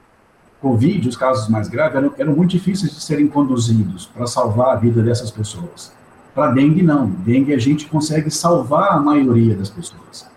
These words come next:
Então, o que que acontece? Se a pessoa pensa que, "Ah, vou procurar a unidade de saúde", o que pode acontecer com ela? Ela chegar já num estágio muito avançado da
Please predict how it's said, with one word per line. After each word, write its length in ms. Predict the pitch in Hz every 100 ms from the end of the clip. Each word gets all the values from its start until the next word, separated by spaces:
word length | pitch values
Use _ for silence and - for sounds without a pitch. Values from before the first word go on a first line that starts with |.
| - - - -
Então, 240 | 180 175
o 40 |
que 160 | 170 202
que 60 | 190
acontece? 640 | 160 131 101 - - -
Se 160 | - 175
a 40 |
pessoa 400 | 175 - 196 208
pensa 640 | - 170 156 135 - - -
que, 60 | -
"Ah, 280 | 220 196 - _ _ _ _ _ _ _ -
vou 80 | 202
procurar 320 | 117 117 123
a 40 | 117
unidade 360 | 104 104 95
de 60 | -
saúde", 520 | 98 110 160 110 - - _ _ _ _ _ _ _ - 175 -
o 80 | 156
que 140 | -
pode 260 | 165 190 175
acontecer 500 | 170 160 147 143 135
com 180 | 123 98
ela? 240 | 82 - -
Ela 260 | 120 160 170
chegar 540 | - 147 110 156 165
já 220 | 143 160
num 140 | 151 143
estágio 460 | - 143 156 156
muito 220 | 156 196 202
avançado 720 | 185 196 - 160 - 151
da 120 | 117